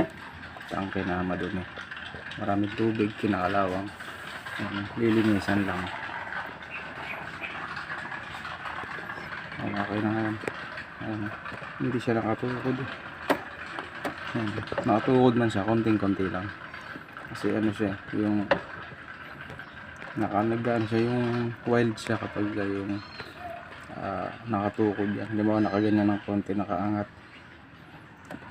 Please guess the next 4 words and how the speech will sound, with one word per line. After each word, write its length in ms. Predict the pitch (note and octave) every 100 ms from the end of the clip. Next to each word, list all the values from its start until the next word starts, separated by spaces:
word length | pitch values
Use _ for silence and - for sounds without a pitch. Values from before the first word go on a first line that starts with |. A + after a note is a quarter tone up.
| - G2+
Ayan. 140 | G2+ G#2 - - - - - - - - - - - - - A#2+
Matagal 320 | G#2+ G#2 G#2+
bumaba 480 | A2 G#2+ G#2 G#2
yung 100 | G2+